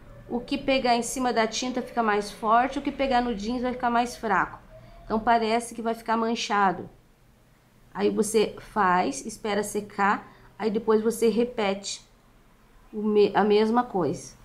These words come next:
Olha só, já preenchi. Observe aqui, por exemplo, tá vendo como parece que falhou? Em algum outro lugar ficou bem branquinho, em algum lugar falhou.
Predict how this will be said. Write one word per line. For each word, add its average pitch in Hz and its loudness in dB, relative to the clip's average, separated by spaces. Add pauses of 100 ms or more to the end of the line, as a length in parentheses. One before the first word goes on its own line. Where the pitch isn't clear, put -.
(2500)
Olha 254 2
só, 180 0
já 214 2
preenchi. 262 -2 (680)
Observe 269 2 (140)
aqui, 247 0
por 233 2
exemplo, 196 2
tá 220 -4
vendo 277 2
como 254 -2
parece 226 -2
que 226 -6
falhou? 208 2 (1600)
Em 233 2
algum 226 2
outro 208 2
lugar 220 2
ficou 233 -6
bem 233 0
branquinho, 285 2
em 214 -2
algum 220 0
lugar 220 2
falhou. 226 0